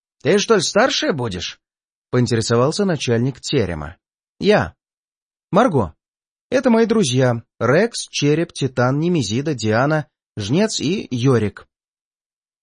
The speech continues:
«Последний очень на зомби похож», — подозрительно высказался Прохор.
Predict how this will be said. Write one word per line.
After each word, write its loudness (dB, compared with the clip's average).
«Последний 0
очень 0
на 0
зомби 0
похож», — -6
подозрительно 0
высказался -2
Прохор. -4